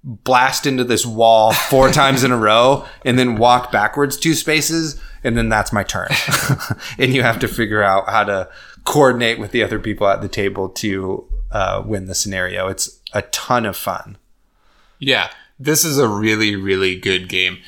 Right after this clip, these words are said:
Speaker 2: And I really enjoy this game because it's like, like, sometimes you play, like, a worker placement you're, or something, and you're like, "This is just really rigid and, like, a forced, um,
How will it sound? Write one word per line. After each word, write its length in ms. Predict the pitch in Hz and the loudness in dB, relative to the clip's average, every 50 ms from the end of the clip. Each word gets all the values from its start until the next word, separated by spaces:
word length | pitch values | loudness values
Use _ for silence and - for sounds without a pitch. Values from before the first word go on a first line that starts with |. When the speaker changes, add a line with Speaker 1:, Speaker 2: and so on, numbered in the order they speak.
| - - | -8 -4
Speaker 2:
And 140 | - 135 135 | -2 0 0
I 60 | 127 | 0
really 340 | 131 127 127 135 143 156 156 | 0 2 0 0 2 0 0
enjoy 380 | 156 131 104 107 107 104 104 107 | 0 0 0 0 0 0 0 0
this 160 | 113 110 - | -2 -4 -4
game 280 | - 127 120 123 123 | -2 -2 -2 -2 -2
because 300 | 117 117 - - 117 101 | -4 -4 -2 -2 -2 -2
it's 180 | 107 98 98 - | -2 -4 -4 -2
like, 180 | 107 104 98 - - - - - - | -2 -2 -2 -4 -6 -14 -16 -6 -4
like, 160 | 143 147 143 | -2 -2 0
sometimes 480 | - 170 180 190 185 208 220 208 185 160 | 0 0 0 0 0 0 0 0 0 0
you 80 | 131 | 0
play, 240 | 135 - 135 135 131 | 0 0 0 2 2
like, 160 | 123 113 101 | 2 0 0
a 80 | 107 95 | -2 -4
worker 460 | 90 92 95 95 101 - - 98 - | -4 -4 -4 -4 -4 -2 -4 -4 -4
placement 600 | 90 - - 95 95 95 - - 113 110 113 104 | -6 -8 -8 -8 -6 -6 -6 -4 -4 -4 -4 -4
you're, 180 | 107 123 123 123 - - - - | -4 -4 -4 -4 -6 -8 -6 -2
or 120 | 123 123 | -2 -2
something, 360 | 117 - 127 123 - 135 123 | 0 0 -2 0 0 -2 -2
and 120 | 120 117 113 | 0 -2 -2
you're 120 | 110 110 | -2 0
like, 300 | 110 104 95 92 - - _ _ _ _ _ _ _ _ | 2 2 2 0 -2 -8 _ _ _ _ _ _ _ _
"This 200 | 120 113 98 - | -4 -2 -2 0
is 140 | 127 110 110 | -2 0 0
just 180 | 139 139 117 | 0 0 0
really 420 | 110 101 107 110 110 120 120 117 110 | 0 0 -2 0 0 2 0 0 0
rigid 600 | 98 95 98 98 101 98 98 107 107 104 98 98 | -2 -2 -2 -2 -2 -2 -2 0 0 0 0 0
and, 260 | - 98 98 95 95 | -2 -6 -6 -6 -6
like, 300 | 92 90 87 87 - - - | -4 -4 -4 -4 -6 -8 -6
a 180 | - 101 95 | -4 -4 -4
forced, 1080 | - - - - - - - - - 101 190 101 107 107 - - - - - - - - - - - - - - - - - - | -4 -6 -12 -8 -4 -4 -2 -2 0 0 0 0 0 0 -2 -2 -4 -6 -8 -12 -14 -16 -18 -20 -20 -20 -20 -20 -20 -20 -14 -10
um, 600 | 110 101 92 90 87 90 92 92 92 92 98 - | -8 -6 -4 -4 -4 -6 -6 -8 -10 -12 -14 -16